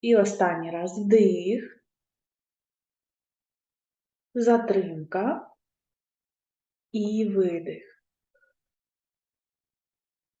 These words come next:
Молодці. І ми з вами переходимо до наступного кроку.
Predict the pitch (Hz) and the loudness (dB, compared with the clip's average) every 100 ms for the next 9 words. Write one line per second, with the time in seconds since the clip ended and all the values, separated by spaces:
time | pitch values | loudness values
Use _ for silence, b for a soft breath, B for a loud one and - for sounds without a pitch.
0 | _ _ _ - 180 175 180 190 247 - | _ _ _ -18 -14 -8 0 2 2 0
1 | 185 185 226 - - - 165 - _ _ | -4 -2 -2 -6 -16 -14 -14 -14 _ _
2 | _ _ _ _ _ _ _ _ - 240 | _ _ _ _ _ _ _ _ 2 2
3 | 440 - 262 240 202 214 392 440 - 226 | 2 2 2 4 4 2 2 -4 -2 -2
4 | 208 214 233 247 254 202 196 190 202 - | 0 0 2 2 0 -6 -8 -6 -10 -8
5 | 196 190 185 180 180 - 165 _ | -8 -8 -12 -16 -14 -16 -16 _